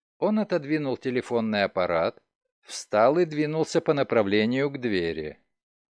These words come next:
Ния Тормик вскочила и вцепилась в его рукав. "Хорошо". Он повернулся к Нии. "Аревуар, мисс Тормик". "Ах так!" —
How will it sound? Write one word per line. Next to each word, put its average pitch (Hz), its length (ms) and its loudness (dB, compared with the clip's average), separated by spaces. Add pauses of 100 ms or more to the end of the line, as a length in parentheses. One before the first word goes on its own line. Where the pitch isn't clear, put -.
Ния 165 360 2
Тормик 156 540 -2
вскочила 107 640 -2
и 160 140 4
вцепилась 151 600 0
в - 40 -8
его 170 300 2
рукав. 170 280 2 (880)
"Хорошо". 92 1120 4 (400)
Он 123 280 2
повернулся 165 760 2
к - 120 -8
Нии. 98 560 0 (600)
"Аревуар, 117 1160 6 (140)
мисс 92 480 -6
Тормик". 85 760 -2 (600)
"Ах 135 320 6 (100)
так!" — - 460 2